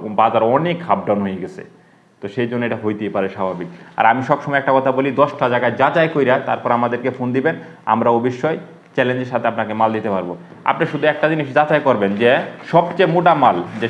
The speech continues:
সাড়ে চারশো জিএসএম এ, সাড়ে ছয়শো জিএসএম এর যে মালটা আছে, সবচেয়ে মোটা মাল, এটা কিন্তু আমাদের কাছে আঠারো টাকা per স্কয়ার ফিট। আবারও বলতেছি, সাড়ে ছয়শো জিএসএম মাত্র আঠারো টাকা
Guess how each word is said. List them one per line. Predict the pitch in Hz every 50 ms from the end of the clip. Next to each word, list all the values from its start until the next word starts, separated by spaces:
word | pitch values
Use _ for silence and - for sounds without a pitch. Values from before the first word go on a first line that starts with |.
| 113 -
সাড়ে | 147 156 156 156 156
চারশো | 156 143 - - 127
জিএসএম | 120 135 135 131 135 135
এ, | 131 135 139 - - - - - - -
সাড়ে | - - 151 156 156 - -
ছয়শো | 175 165 170 165 147 131
জিএসএম | 123 139 143 139 135 139 139
এর | 135 131
যে | 131 123
মালটা | 123 120 117 110 101 104 98
আছে, | 101 101 - 147 160 170 - - - - - - -
সবচেয়ে | - 151 151 - - - 170 151
মোটা | 143 147 156 - 160 143
মাল, | 135 127 120 120 135 170 175 - - - - - -
এটা | 143 139 151
কিন্তু | 147 151 151 - 151
আমাদের | 143 143 143 135 143
কাছে | 139 147 139 -
আঠারো | 147 - 165 180 175 175 175 165
টাকা | 160 156 143 139 -
per | 139 123 123
স্কয়ার | 120 - - 117 101 95 92 -
ফিট। | 95 92 87 - - -
আবারও | - 127 135 165 165 165
বলতেছি, | 160 156 156 - - - 127 113 - -
সাড়ে | - 156 160 165 160 156 156 -
ছয়শো | - 165 160 160 160 - 156 147 135
জিএসএম | 147 160 160 156 160 - 160 151
মাত্র | 151 165 175 175 175 170 160
আঠারো | 151 151 156 156 160 160 156
টাকা | 151 156 147 143